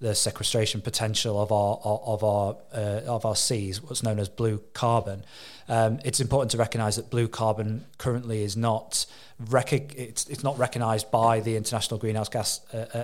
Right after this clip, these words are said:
Accounting Standards as a, as a sequestration, but we would hope that would, uh, um, uh, the science would back up a change in that as we go forward. And, uh, I know there are other, other places in the world that would want to see that as well. So, um, it, it says there's a,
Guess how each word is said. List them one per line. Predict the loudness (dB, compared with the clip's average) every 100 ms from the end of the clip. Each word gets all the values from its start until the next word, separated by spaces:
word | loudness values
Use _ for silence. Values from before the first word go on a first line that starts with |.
| -4
Accounting | -4 0 0 -2
Standards | -2 -2 -2 -2 -4
as | 0 0
a, | 0 -4
as | -2 0
a | 0
sequestration, | -2 -4 -4 -2 0 -2
but | -4 -2
we | -2
would | -2 0
hope | 0
that | -2 -6
would, | -6 -8 -14 -18 -18 -10
uh, | -2 0 0 -4 -2
um, | -2 0 -2 -4 -4 -8 -12
uh, | -6 -4 -2 -4
the | -2
science | 2 2 2
would | -4 -2
back | -2 -2
up | -6 -4
a |
change | -2 0 0 0
in | -2
that | -4 -6
as | -6
we | -6 -2
go | -2 -2
forward. | 0 2 4 4 2 0
And, | -4 -8 -14 -18 -6
uh, | -6 -2
I |
know | -2
there | 0 -2
are | -4
other, | -2 -2 -2 -4 -6
other | -4 -4
places | -4 -4 -2 -4 -4
in |
the | -4
world | -4 -6
that | -8
would | -6
want | -6 -4
to |
see | -2 -2
that | -6 -8
as | -6
well. | -4 -4 -2
So, | 0 2 0 -8 -20 -20 -12
um, | -2 0 0
it, | -4 -6 -4
it | 0
says | 2 2
there's | 2
a, | 0